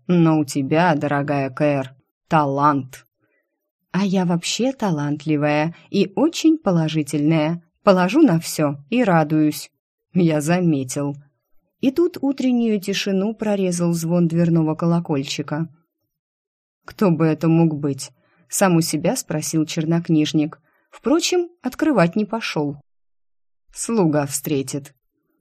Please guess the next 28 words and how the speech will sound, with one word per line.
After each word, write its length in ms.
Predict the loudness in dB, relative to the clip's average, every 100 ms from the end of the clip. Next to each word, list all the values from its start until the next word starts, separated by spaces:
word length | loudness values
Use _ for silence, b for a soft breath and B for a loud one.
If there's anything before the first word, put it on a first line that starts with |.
| _
Я 200 | 0 2
вспомнила 580 | 0 -2 2 4 4 2
сонную 560 | -2 2 4 4 4 2
горничную, 840 | 2 2 2 2 0 0 0 -4 -4
которая 420 | 0 2 4 4
в 60 | 2
три 180 | -4
часа 340 | -4 -6 -2 2
ночи 340 | 2 2 -2
приготовила 640 | 0 0 2 2 2 2 4
мне, 340 | 4 4 4
Эльзе 460 | 0 -2 0 0 0
и 80 | 6
юным 380 | 8 8 8 8
Райусам 600 | 6 4 2 0 2 2
чай 360 | 2 2 2 2
и 260 | 2 4
удалилась 760 | 4 4 4 6 4 2 0 0
на 140 | 0
покой. 600 | 2 0 2 2 2 -2 -10 _ _ _ -2
Похоже, 400 | 2 2 4 2
здесь 400 | 4 2 2 -2
о 80 | -4
восьмичасовом 840 | -2 2 2 2 -2 -2 0 2
рабочем 520 | 2 2 0 0 0
дне 320 | 2 4 4 2
ходят 420 | -2 0 0 0
легенды, 640 | 2 2 2 2 2 -2